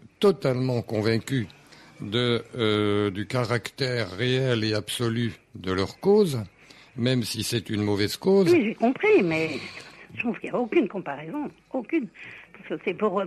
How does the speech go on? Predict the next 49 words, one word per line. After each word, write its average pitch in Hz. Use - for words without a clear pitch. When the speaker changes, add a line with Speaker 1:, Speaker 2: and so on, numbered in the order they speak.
Speaker 2:
tuer 262
les 254
autres 269
ou, 220
ou 214
se 196
faire -
tuer, 359
c'est, 170
ça, -
c'est 175
pas 196
pareil 160
du 285
tout, 339
ça 190
change -
tout. 320
Speaker 1:
Tout 156
à 160
fait 160
d'accord 151
Speaker 2:
Et 208
là, 254
Speaker 1:
avec -
Speaker 2:
ce, -
Speaker 1:
vous. 190
Speaker 2:
maintenant, 226
eh 190
ben, 180
c'est, 190
<laughs> -
c'est 208
comme 214
ça, 294
hein. 226
Les 180
kamikazes, 190
ils, 180
ils 196
font 208
sauter, 190
mais 254
ils 180
font 190
sauter 165
les 185
autres 208
aussi. 277